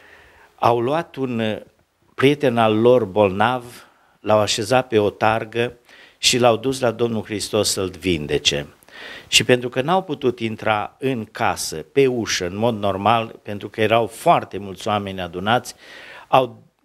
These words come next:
dat la o parte acoperișul casei și așa l-au așezat în fața Domnului Hristos, care, văzând credința lor, l-a vindecat. Mi-au venit în,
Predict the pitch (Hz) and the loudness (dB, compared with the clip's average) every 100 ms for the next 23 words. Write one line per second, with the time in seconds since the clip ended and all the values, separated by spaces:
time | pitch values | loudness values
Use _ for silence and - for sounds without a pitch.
0 | 160 131 151 - 131 117 110 131 123 113 | -4 -2 -2 -4 -4 -2 -2 -4 -4 -6
1 | - 101 110 120 131 - 98 - 117 110 | -6 -6 -4 -4 -4 -6 -6 0 0 0
2 | - 110 - 110 - - 104 - 139 147 | -4 -4 -4 -4 -4 -2 -2 -2 -2 -2
3 | - - - - 110 113 117 - 113 110 | -8 -20 -14 0 2 2 -2 -4 -2 -2
4 | - 95 95 110 110 101 90 107 104 101 | -4 -6 0 0 -2 -12 -4 -2 -2 -4
5 | 87 101 95 92 - 90 - 117 107 - | -2 -2 -2 -6 -6 -8 0 2 2 -2
6 | - - - 123 110 113 113 151 135 110 | -18 -8 -2 -2 -2 -4 -6 -10 -6 -6
7 | 104 117 104 101 98 104 92 - _ - | -4 -6 -4 -4 0 -2 -4 -10 _ -2
8 | 101 98 90 90 82 80 82 73 - _ | 0 2 -2 -8 -10 -8 -6 -6 -6 _
9 | - - - - 123 127 131 180 180 135 | -20 -20 -18 -2 -2 -2 -6 -8 -4 -4
10 | 123 117 113 | -4 -8 -10